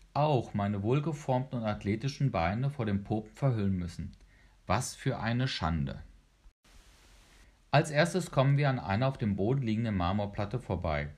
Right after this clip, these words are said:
an der Pilger aus der ganzen Welt knien und das heilige Öl-Wasser-Gemisch auf ihren Händen ehrfurchtsvoll verteilen. Später wird die beste aller Ehefrauen angewidert und wenig ehrfürchtig ihre Hände mit einem Hygienetuch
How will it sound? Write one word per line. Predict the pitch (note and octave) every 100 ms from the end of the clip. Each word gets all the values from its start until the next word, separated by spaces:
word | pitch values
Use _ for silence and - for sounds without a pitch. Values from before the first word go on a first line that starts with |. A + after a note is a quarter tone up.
| - - - - -
an | G#2
der | G#2+
Pilger | - D#3 E3 C3+
aus | C3+
der | G#2+
ganzen | G2 C#3+ E3+ D3
Welt | A2 G2+ -
knien | G2+ B2 E3+ -
und | A2
das | A2+ G#2+ F#2+
heilige | G#2 C#3+ C3+
Öl-Wasser-Gemisch | - F#2+ G2 A2 B2 B2 B2+ C#3+ -
auf | G2+
ihren | A2 G#2 F#2
Händen | F#2 F#2+ C3 C#3+ D3
ehrfurchtsvoll | F#2 F#2 G#2+ C3+ C3+ - - F#2
verteilen. | G2 C3 - E2 D#2 - - - _ _ - _ - - -
Später | - D#3 E3+ D3+
wird | D#3
die | C#3
beste | A#2+ C#3+ D3
aller | C3 A#2+
Ehefrauen | G#2+ C#3+ C#3 B2
angewidert | F#2 B2+ C#3 C3+ C#3+ C3+ -
und | G#2 G2 F2+
wenig | C3+ D3+ G2+ -
ehrfürchtig | F2+ G2 A#2+ B2 C#3 C3 -
ihre | A2 G2+
Hände | G2 G2+ C#3
mit | B2 -
einem | G2+ A2
Hygienetuch | G2+ - G2 B2 C3 - - C3+ D3+ -